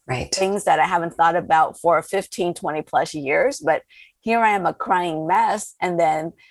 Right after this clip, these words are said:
Speaker 2: you know, feeling so much better, so much empowered after dealing with this.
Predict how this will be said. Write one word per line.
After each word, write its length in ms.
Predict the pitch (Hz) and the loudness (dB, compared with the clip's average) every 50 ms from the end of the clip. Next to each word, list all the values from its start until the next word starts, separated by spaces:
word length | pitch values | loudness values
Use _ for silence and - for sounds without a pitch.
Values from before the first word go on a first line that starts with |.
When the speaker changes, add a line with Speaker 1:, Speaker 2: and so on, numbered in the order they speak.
| _ _ _ _ | _ _ _ _
Speaker 2:
you 120 | - 175 170 | -4 -2 0
know, 120 | 156 156 | 0 0
feeling 380 | 165 - 185 190 185 175 175 165 | -2 0 -2 0 0 0 -4 -4
so 200 | - - 175 170 | 0 0 0 2
much 320 | 175 170 160 - - - | 2 0 -2 -2 -2 0
better, 300 | - 170 170 175 165 160 | 0 2 2 2 2 0
so 180 | 170 - 160 165 | 0 -2 -4 -2
much 220 | 160 165 160 - - | -2 -2 -4 -4 -6
empowered 760 | 160 160 156 - - 190 196 202 226 254 240 190 156 156 - - | -10 -10 -10 -10 -12 -6 -4 -2 2 2 2 2 2 0 0 2
after 380 | - 156 - _ - 170 156 156 | 0 0 0 _ -4 -4 -4 -4
dealing 460 | 139 - - 160 185 254 269 262 220 | -12 -8 -4 -4 -4 -2 -4 -4 -4
with 180 | 180 160 143 _ - | -4 -6 -6 _ 0
this. 360 | 135 139 151 170 - - | 0 0 0 -2 -6 -12